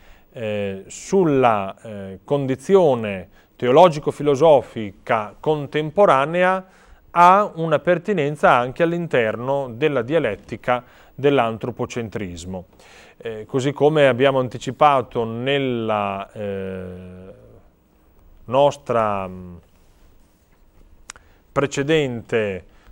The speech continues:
trattazione, nel corso sul percorso della persona nell'altra metafisica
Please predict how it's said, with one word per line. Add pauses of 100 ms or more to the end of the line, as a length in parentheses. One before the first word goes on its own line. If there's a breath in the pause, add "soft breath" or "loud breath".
trattazione,
nel
corso (300 soft breath)
sul
percorso
della
persona
nell'altra
metafisica